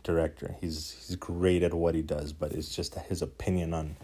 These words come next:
comic book movies that just got me all riled up. Go back and re-listen to that <laughs> one if you wanna,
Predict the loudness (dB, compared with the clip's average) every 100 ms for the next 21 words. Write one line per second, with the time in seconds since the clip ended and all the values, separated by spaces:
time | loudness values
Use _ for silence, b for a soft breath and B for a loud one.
0 | B B B -8 0 2 0 0 -4 -2
1 | 0 0 2 0 -2 -4 0 0 0 -2
2 | -2 0 0 0 0 -2 -2 -10 -2 0
3 | 0 -2 -2 -6 -6 -10 -14 -20 -20 -8
4 | -2 2 2 2 0 -4 -6 -2 0 0
5 | 0 -2 -2 -4 -6 -4 -4 -6